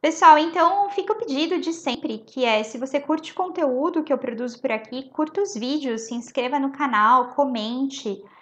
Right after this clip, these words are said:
E eu gosto também quando vocês comentam, por exemplo, essa série de R Markdown, eu tava achando que ninguém tava gostando tanto, e aí eu comecei a receber uns comentários e eu entendi que existia mesmo essa demanda.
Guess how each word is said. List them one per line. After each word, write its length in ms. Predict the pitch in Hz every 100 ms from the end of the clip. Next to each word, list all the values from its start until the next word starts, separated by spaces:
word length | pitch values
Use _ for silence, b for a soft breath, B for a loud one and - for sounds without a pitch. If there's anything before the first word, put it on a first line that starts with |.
| B B B _ -
E 460 | 262 262 262 262 262
eu 100 | 277
gosto 300 | 294 370 370
também 260 | 320 294
quando 220 | 339 339 302
vocês 340 | 320 320 311
comentam, 480 | 330 302 294 302 233
por 140 | -
exemplo, 420 | 247 240 240 233
essa 180 | 247 262
série 320 | 269 269 262 269
de 120 | 254
R 220 | 247 254
Markdown, 640 | 254 240 240 226 240 285
eu 60 | 254
tava 220 | 277 254
achando 260 | 269 269 262
que 160 | 262
ninguém 360 | 254 247 247 269
tava 280 | 277 262 269
gostando 440 | 254 269 254 254
tanto, 440 | 233 233 240 269 269
e 40 |
aí 140 | 214 226
eu 80 |
comecei 300 | 240 262 254
a 20 | 254
receber 260 | 247 226
uns 120 | 247
comentários 480 | - 240 247 233 247
e 20 |
eu 60 | 262
entendi 420 | 262 269 262 247
que 100 | 247
existia 360 | 269 269 - 254
mesmo 260 | 226 220
essa 220 | 247 247 214
demanda. 520 | 233 226 202 190